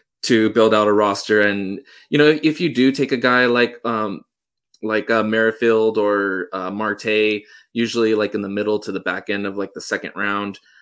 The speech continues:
uh, you just have to have that, uh, you just have to be mindful that, that you need to supplement, you know, power and, and, and R B Is probably later on in, in draft. But, uh, yeah, you, you'll see just, like, you know,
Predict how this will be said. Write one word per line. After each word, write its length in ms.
uh, 240
you 140
just 180
have 200
to 220
have 540
that, 320
uh, 240
you 120
just 100
have 120
to 40
be 100
mindful 460
that, 240
that 180
you 100
need 100
to 80
supplement, 640
you 120
know, 200
power 460
and, 180
and, 180
and 200
R 160
B 100
Is 340
probably 280
later 340
on 260
in, 160
in 200
draft. 420
But, 240
uh, 200
yeah, 260
you, 240
you'll 300
see 380
just, 260
like, 180
you 80
know, 160